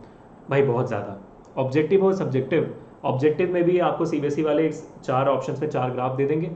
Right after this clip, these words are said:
और आपसे पूछा जाएगा कि भाई साहब इसमें कौन सा ग्राफ सही है, है ना? तो let me go there for a bit, मैं ज़्यादा से ज़्यादा दो मिनट लूँगा उसके लिए, not more than that, then we'll get into the main thing। All right people, let's get it started then,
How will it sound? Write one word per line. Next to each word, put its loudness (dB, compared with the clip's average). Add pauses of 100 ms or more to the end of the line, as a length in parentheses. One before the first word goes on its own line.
(340)
और 0
आपसे 0
पूछा 0
जाएगा 2
कि -2
भाई -2
साहब -2
इसमें -4
कौन -6
सा -6
ग्राफ -4
सही -4
है, -10 (480)
है -4
ना? -2 (360)
तो 8
let 2
me 2
go 4
there 4
for 0
a 0
bit, -2
मैं 0
ज़्यादा 0
से -6
ज़्यादा 0
दो 4
मिनट -2
लूँगा 0
उसके -4
लिए, -4
not -2
more -2
than -4
that, -2 (300)
then 2
we'll 0
get 2
into 0
the 0
main -4
thing। -12 (140)
All 0
right 4
people, 2 (580)
let's 2
get 2
it -2
started 0
then, -8